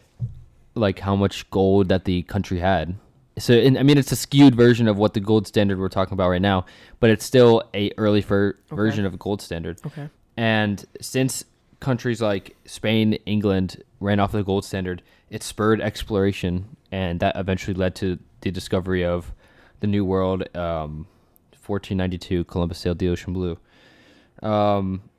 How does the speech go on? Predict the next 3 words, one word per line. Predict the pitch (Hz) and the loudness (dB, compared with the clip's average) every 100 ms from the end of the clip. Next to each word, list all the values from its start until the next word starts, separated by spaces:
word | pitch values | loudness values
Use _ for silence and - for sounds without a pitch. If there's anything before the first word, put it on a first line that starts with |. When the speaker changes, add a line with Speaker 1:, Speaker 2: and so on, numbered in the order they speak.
| _ _ _ _ _ _ _ _ _ - 120 | _ _ _ _ _ _ _ _ _ -10 6
Speaker 1:
but, | 165 135 - - - _ _ _ _ _ _ _ _ _ _ _ | 6 6 0 -16 -18 _ _ _ _ _ _ _ _ _ _ _
you | 127 123 | -2 2
know, | 120 110 107 | 4 2 0